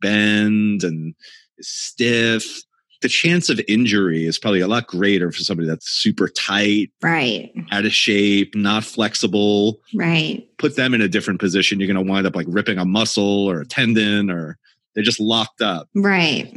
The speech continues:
Speaker 1: So I think of the same thing with psychological flexibility. It is the same thing. Now it's just psychologically. So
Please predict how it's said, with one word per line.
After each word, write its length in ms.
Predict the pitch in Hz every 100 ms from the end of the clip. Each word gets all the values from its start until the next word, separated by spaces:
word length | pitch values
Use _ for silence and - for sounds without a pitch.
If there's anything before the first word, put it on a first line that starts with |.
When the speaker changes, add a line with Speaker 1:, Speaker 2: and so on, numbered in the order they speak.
| - _
Speaker 1:
So 120 | -
I 60 | 135
think 140 | 180
of 80 | 170
the 60 | 156
same 300 | - 131 120
thing 360 | 143 135 104
with 120 | 95 92
psychological 680 | - - 98 104 98 - 98
flexibility. 880 | 104 95 107 98 180 92 87 95 - _ _ _ _
It 120 | 117 151
is 100 | 151
the 100 | 131
same 220 | 110 82
thing. 160 | 87
Now 120 | 104 110
it's 100 | 113
just 160 | 107
psychologically. 720 | 110 107 104 123 143 - -
So 380 | - 101 98 95